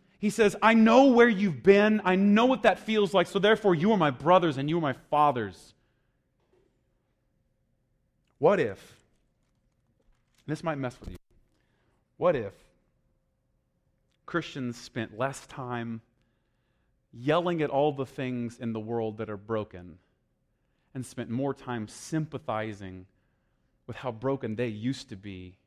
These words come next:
before they met Jesus? W-, what if Jesus had done something in us so powerful that instead of seeing that which is broken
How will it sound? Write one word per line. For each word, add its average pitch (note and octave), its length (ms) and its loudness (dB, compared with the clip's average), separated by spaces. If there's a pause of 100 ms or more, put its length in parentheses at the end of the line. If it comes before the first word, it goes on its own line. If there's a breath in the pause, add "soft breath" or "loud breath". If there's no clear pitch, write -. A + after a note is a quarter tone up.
(720)
before A2 260 -10
they G2+ 80 -10
met F#2 160 -14
Jesus? F2+ 520 -18 (2250)
W-, C#3 180 -8
what E3 220 4
if F3 160 2
Jesus D3 680 -6 (840)
had D3 200 -6
done G3 260 4
something A#2+ 640 -6 (300)
in G3 240 2
us A#2 340 -2
so G3 320 2
powerful C#3+ 760 0 (580)
that F#3 140 4
instead F#3 300 2
of D#3 100 -8
seeing A#3 520 0
that G3 180 4
which G#3+ 180 0
is D#3+ 120 -6
broken E3+ 760 4